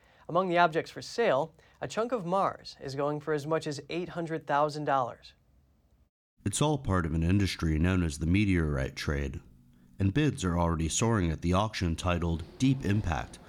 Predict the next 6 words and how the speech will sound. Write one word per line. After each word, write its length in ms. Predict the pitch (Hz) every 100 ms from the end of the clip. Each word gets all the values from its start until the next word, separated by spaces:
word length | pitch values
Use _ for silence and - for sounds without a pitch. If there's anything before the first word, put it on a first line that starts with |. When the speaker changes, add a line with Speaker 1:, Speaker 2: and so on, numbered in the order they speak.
| - -
Speaker 2:
Martian, 520 | 113 120 - 80 71 -
Lunar, 420 | 104 113 90 67 - - 104
and 120 | 82
Other 260 | 131 113
Rare 280 | 78 80 78
Meteorites. 880 | 76 98 104 87 69 50 - -